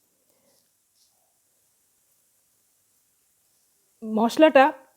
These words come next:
ভালো করে, উম, একদম পেস্ট না করে এইভাবে চপ করে নিলে এই ডিম কষাটা খেতে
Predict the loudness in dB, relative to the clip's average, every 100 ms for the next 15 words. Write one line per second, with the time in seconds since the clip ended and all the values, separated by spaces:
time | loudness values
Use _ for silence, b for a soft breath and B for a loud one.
0 | -4 2 2 2 2 2 0 -2 -6 -4
1 | -4 -4 -4 -6 -6 -2 -2 -2 -2 -2
2 | 0 2 2 2 0 -2 0 2 4 4
3 | 2 b b -4 -2 -2 2 4 4 2
4 | 0 -2 -4 -20 _ _ _ -8 -6 -4
5 | -4 -2 -2 -2 -4 -6 -4 -4 -4